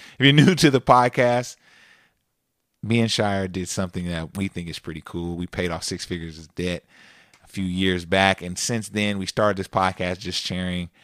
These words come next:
our journey on marriage, uh, family, finance, and everything in between. But now, today, we're gonna be talking about marriage, 'cause that's all in the news, Shire. So we gotta talk about marriage, relationships.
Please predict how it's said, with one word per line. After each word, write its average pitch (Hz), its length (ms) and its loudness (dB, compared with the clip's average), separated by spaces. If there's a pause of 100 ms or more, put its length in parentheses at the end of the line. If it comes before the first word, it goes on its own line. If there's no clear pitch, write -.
(200)
our 82 160 -4
journey 87 400 -2
on 80 340 -10
marriage, 98 840 -2 (680)
uh, 78 220 -10
family, 98 880 2
finance, 95 1000 -2 (260)
and 90 240 -6
everything 90 440 -2
in 76 100 -8
between. - 380 -16
But 82 120 -10
now, 95 640 -4 (120)
today, 85 540 -4 (260)
we're 87 140 -6
gonna 87 140 0
be 82 60 -6
talking 82 200 -2
about 78 180 -8
marriage, 73 380 -12
'cause 90 120 -8
that's 107 200 2
all 98 220 2
in 87 100 -4
the 80 80 -8
news, 85 400 -8
Shire. - 400 -12 (320)
So 85 140 -10
we 85 80 -8
gotta 92 240 4
talk 95 160 2
about 87 200 -4
marriage, 92 380 -2
relationships. 87 920 -6